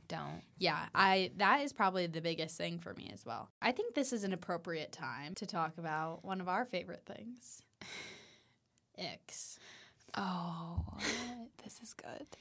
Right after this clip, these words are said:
Speaker 1: Yeah, so I think this is also a big thing on why you are not attracted to certain people.
Speaker 2: Oh, guys, we spent two hours the other night,
Speaker 1: Oh.
Speaker 2: like, talking about this.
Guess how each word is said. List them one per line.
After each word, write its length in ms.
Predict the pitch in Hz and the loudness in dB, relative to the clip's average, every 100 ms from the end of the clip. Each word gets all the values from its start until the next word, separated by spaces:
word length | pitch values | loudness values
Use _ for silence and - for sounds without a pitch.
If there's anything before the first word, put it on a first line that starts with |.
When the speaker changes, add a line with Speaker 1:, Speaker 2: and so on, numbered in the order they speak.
| - | 4
Speaker 1:
Yeah, 240 | 240 190 175 | 10 10 10
so 140 | 233 | 8
I 80 | 269 | 8
think 260 | 277 214 | 6 2
this 220 | 208 202 196 | 4 4 4
is 100 | 180 | 4
also 340 | 170 170 185 | 4 4 0
a 40 | |
big 220 | 180 180 175 | 2 0 0
thing 180 | 180 | -2
on 180 | 170 170 | 0 0
why 380 | 160 156 160 - | 2 2 0 -4
you 220 | 180 170 | -2 0
are 100 | 151 | 0
not 180 | 160 156 - | -2 -4 -4
attracted 400 | - - - - | -6 -6 -10 -10
to 60 | |
certain 260 | - - - | -10 -10 -8
people. 260 | 190 - 196 | -8 4 6
Speaker 2:
Oh, 140 | 180 | 8
guys, 320 | 180 170 165 | 8 6 6
we 120 | 185 | 6
spent 340 | 185 233 240 - | 6 6 4 6
two 180 | 190 160 | 6 6
hours 440 | 147 147 143 151 | 6 4 2 2
the 80 | 156 | 4
other 180 | 151 147 | 6 6
night, 180 | 143 | 6
Speaker 1:
Oh. 280 | 139 175 165 | 4 0 0
Speaker 2:
like, 200 | 175 165 | 4 4
talking 420 | 165 160 156 151 170 | 4 -4 -4 -6 -4
about 280 | - - | -4 -4
this. 480 | - - - - - | -6 -6 -4 -4 -4